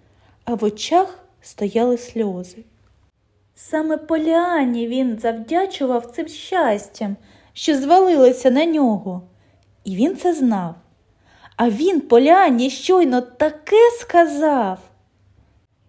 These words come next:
Він буцнув камінець, тоді інший, тоді ще один. Він боявся, щоб гарячі сльози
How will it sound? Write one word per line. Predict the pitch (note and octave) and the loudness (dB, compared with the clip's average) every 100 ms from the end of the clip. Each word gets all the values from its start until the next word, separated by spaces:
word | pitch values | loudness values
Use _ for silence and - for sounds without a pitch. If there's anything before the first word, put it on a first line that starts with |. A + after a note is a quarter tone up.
| G#3+ | -6
Він | A#3 | -6
буцнув | G#3 G3+ - B3 B3 | -4 -8 -6 -4 -4
камінець, | A#3 G#3 G#3 G#3+ F#4 - - _ _ _ _ | -4 -6 -4 -4 -4 -8 -20 _ _ _ _
тоді | - A#3+ A#3+ - | 0 0 0 -6
інший, | G#3+ B3 E4+ - - F4 F4 _ _ _ | -4 -2 -2 -6 -8 -8 -10 _ _ _
тоді | - C4+ A#4 | -6 -2 -2
ще | B4 - A#3+ A3+ | -2 -10 -4 -2
один. | G#3 G3 G#3 G3+ G#3 _ _ _ _ _ - | -2 -6 -8 -10 -14 _ _ _ _ _ -4
Він | B3 D4+ C4+ | 2 4 6
боявся, | C4+ C4+ G4+ A4 - B3 G#3+ - - | 6 8 6 4 0 0 0 -6 -20
щоб | - - C4 | -10 -2 0
гарячі | C4+ E4 F#4 F#4 F4 C4 | 2 4 6 4 2 -4
сльози | - D4+ G#4 G#4 C#4 C#4 | 0 4 6 6 4 0